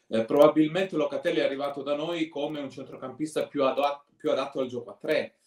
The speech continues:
Ora a giocare come playmaker con due mezzali, tra l'altro non proprio mezzali da inserimenti,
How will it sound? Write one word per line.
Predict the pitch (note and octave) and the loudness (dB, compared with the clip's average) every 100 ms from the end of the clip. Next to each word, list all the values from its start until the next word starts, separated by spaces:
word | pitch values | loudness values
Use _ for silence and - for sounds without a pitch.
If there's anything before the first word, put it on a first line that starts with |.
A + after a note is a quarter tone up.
| _ _ - | _ _ 0
Ora | C#3+ E3 D#3+ D3 B2+ A2+ | 0 2 -2 -2 -4 -6
a | A#2 A2+ A2 G#2 G#2 G2 G2 F#2+ | -8 -6 -6 -6 -8 -10 -16 -14
giocare | A#2+ C#3+ C3+ | -10 -6 -6
come | C3 B2+ | -6 -10
playmaker | C3 C#3 D3 D3 A#2 A2 A#2+ | -6 -6 -4 -4 -4 -8 -10
con | A#2 | -6
due | C3 | -6
mezzali, | C#3+ D#3 A#2+ B2 C3+ B2 A2 | -4 -6 -4 -4 -4 -6 -6
tra | - A#2 | -4 -2
l'altro | C3 C3 B2+ - A#2 - _ _ _ - _ | -2 -2 -6 -8 -12 -12 _ _ _ -20 _
non | A#2+ D3 F3 E3+ | -8 0 0 0
proprio | - E3 D#3 D3 C#3 | -4 2 2 2 -4
mezzali | C3+ C3 A#2+ C#3+ C#3+ C3+ B2+ B2 A2 | -2 -4 0 2 2 0 -4 -6 -4
da | C3+ C3 | -4 -2
inserimenti, | B2 A#2 D3+ E3+ D3 B2+ C3+ - C#3 - | -6 -8 -4 -4 -4 -6 -10 -8 -8 -8